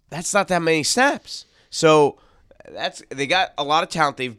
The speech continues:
been recruiting really well at linebacker, and now, again,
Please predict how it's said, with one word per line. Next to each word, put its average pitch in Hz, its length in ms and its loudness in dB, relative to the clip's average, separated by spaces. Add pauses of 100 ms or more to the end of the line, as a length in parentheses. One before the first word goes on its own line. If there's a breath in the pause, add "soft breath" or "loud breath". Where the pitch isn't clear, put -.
(140)
been 143 180 -4
recruiting 139 680 -8
really 170 300 2
well 151 280 4
at 110 120 -2 (200)
linebacker, 101 440 -8 (240 soft breath)
and 113 220 -6
now, 143 380 0 (100)
again, 107 420 -4